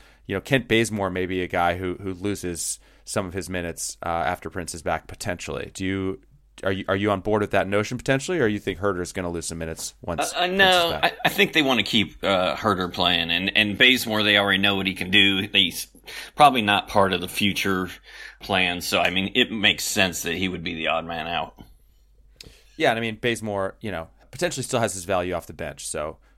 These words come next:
Speaker 1: I wouldn't exactly panic if you have him on your roster. Derek Jones Junior is a guy who has suddenly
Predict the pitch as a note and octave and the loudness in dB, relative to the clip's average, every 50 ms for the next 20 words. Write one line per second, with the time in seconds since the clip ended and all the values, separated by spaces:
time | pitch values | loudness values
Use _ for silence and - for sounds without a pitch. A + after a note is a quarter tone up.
0 | _ - F#2+ F#2+ F#2+ G2 F2+ F2 - F2 E2+ F2+ E2+ E2 - E2+ D#2+ - - - | _ -10 -8 -6 -6 -6 -8 -10 -12 -10 -8 -6 -6 -6 -8 -12 -14 -12 -10 -8
1 | F#2 E2+ E2+ D#2+ E2 D#2 E2 E2 E2+ D#2+ D#2+ E2 E2 D#2+ E2 D#2+ E2 E2 E2 D#2+ | -8 -8 -8 -12 -14 -14 -12 -10 -10 -8 -8 -10 -12 -12 -10 -8 -8 -6 -8 -8
2 | - - E2 D2+ - - _ _ _ _ _ _ - B2 C3 C#3+ D#3 D3 - - | -8 -10 -12 -12 -12 -16 _ _ _ _ _ _ -2 0 0 0 -2 -4 -8 -14
3 | - G2 - A#2+ A2+ A2 G#2+ G#2 G#2 G2+ - - - - G2+ F2+ - - G#2+ A#2 | -14 -8 -4 -2 -2 -2 -2 -4 -6 -8 -10 -12 -14 -18 _ -14 -8 -4 -2 -2
4 | A#2 A2+ G#2+ F#2+ E2 D2 D2 - - _ _ _ _ _ _ _ - G2+ F#2+ F#2 | 0 0 -2 -2 -2 -4 -6 -8 -10 _ _ _ _ _ _ _ -14 -10 -8 -8
5 | G2+ F2 G2+ F#2+ F#2+ G2 F#2+ F#2+ G2+ G2 F#2+ F#2+ F#2+ F2+ F2 - - - - A#2+ | -4 0 2 4 4 4 4 2 0 -2 -2 -2 -2 -4 -4 -4 -4 0 0 0
6 | A#2 B2 B2 A2+ G#2+ G2+ G2 F#2+ F#2 F2+ - | 0 0 -2 -2 -2 -2 -2 -2 -4 -4 -8